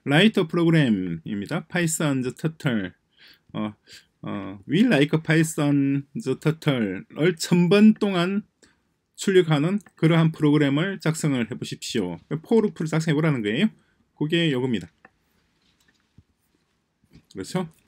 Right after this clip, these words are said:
레인지. 예, 레인지 천일 번. 천일 번까지 하면 되나요? 음, 레인지가? 아니죠. 천 번만 해도 되지 않나요? 그러면 영 번부터 구백구십구 번까지 천 번 할 수, 출력할 수가 있죠. 그죠? 그래서 프린트 그대로입니다.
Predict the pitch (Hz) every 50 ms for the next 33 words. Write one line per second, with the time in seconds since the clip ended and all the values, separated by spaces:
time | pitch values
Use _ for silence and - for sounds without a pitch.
0 | - - - 117 131 139 147 139 - - 104 95 92 - _ _ _ _ - 147
1 | 151 175 180 175 165 156 147 131 107 107 120 143 165 170 156 - 147 135 - -
2 | - 190 165 160 156 151 - - 139 139 143 131 110 95 - _ _ _ _ _
3 | _ _ _ _ _ _ _ - - - - - - - - - _ - - 226
4 | 220 226 220 233 233 220 226 196 180 185 202 220 214 175 165 185 185 156 139 196
5 | 233 - _ - 135 127 127 110 117 131 147 160 160 - - 151 202 - _ _
6 | - - - - - - 120 123 226 247 190 113 104 - - - 202 185 220 247
7 | 254 240 208 185 196 170 143 156 175 - 170 120 87 101 175 - _ _ - -
8 | 156 143 135 151 175 202 196 180 170 156 156 - - - 160 156 156 156 147 151
9 | 147 - - - 135 131 123 127 - - 95 82 85 85 82 - _ - - -
10 | 143 139 151 143 139 123 - - - - - - - _ - - 127 120 110 101
11 | - - 92 92 - - - _ _ _ _ - 151 208 - - - _ _ -
12 | - - - - - - _ - 113 107 - - 147 143 147 151 - 156 156 151
13 | 151 - - - - - - - - - - 120 120 131 117 98 92 95 107 170
14 | 165